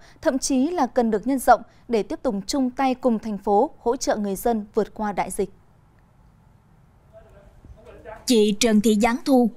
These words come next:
Speaker 2: phường mười hai, quận Gò Vấp, thành phố Hồ Chí Minh. Chồng đi làm phụ hồ xa nhà, một mình chị phải đi bán vé số, lo từng bữa cơm cho hai đứa con nhỏ bị bệnh ở nhà. Nghe thông tin toàn thành phố thực hiện giãn cách xã hội, chị Thu không khỏi bàng hoàng,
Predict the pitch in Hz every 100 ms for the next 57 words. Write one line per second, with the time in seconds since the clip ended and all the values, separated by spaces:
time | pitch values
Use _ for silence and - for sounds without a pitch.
0 | - - 247 220 214 220 240 247 233 226
1 | 202 208 202 240 349 - 220 202 285 262
2 | 202 233 240 220 - - - - - 240
3 | 214 214 240 233 214 208 214 208 214 202
4 | - 233 233 220 208 202 _ - - 233
5 | 220 214 208 220 202 208 240 240 233 214
6 | 233 294 277 - 233 254 359 - - 247
7 | 226 220 202 208 190 190 - 240 226 202
8 | - - 220 226 220 214 262 240 214 208
9 | 175 233 202 190 190 185 190 190 208 233
10 | 208 196 _ _ _ - 240 240 240 226
11 | 226 220 214 208 196 202 196 214 220 359
12 | 247 214 196 185 180 175 208 339 - 220
13 | 233 190 185 - - - - 226 247 247
14 | 247 254 233 214 226 208 196 202 196